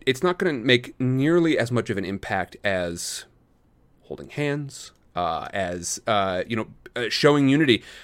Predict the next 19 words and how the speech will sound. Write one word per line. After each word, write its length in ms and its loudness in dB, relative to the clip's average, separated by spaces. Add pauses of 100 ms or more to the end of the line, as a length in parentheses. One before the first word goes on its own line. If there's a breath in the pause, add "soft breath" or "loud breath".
(140 loud breath)
Um, 240 6
an 80 2
even 300 6
bigger 340 6
one, 240 6
I 80 2
would 160 -2
say, 380 0
is 460 -2
that 240 2
little 200 2
salute 580 2
that 160 2
all 240 4
of 180 -2
the 360 -2 (240)
District 520 -4
twelve, 600 2 (380 soft breath)
um, 500 -4